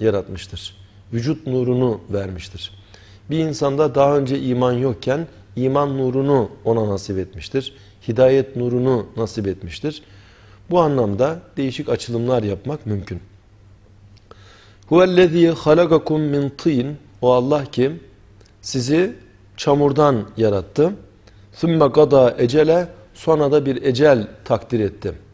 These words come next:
Bizlerin yaratılışı, e, Hazreti Adem'in mesela yaratılışı doğrudan topraktan ve normalde bizlerin de yaratılışı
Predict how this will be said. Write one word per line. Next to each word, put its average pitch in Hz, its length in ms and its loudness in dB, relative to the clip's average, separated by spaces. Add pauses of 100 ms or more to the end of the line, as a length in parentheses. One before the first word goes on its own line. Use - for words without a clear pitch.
(920)
Bizlerin 147 380 0
yaratılışı, 139 720 0 (560)
e, 123 60 -4
Hazreti 127 520 -2
Adem'in 127 360 2
mesela 113 360 -2
yaratılışı 110 600 -2
doğrudan 117 440 0
topraktan 110 680 -6 (520)
ve 123 240 4
normalde 131 480 2
bizlerin 127 400 2
de 120 40 4
yaratılışı 113 720 -2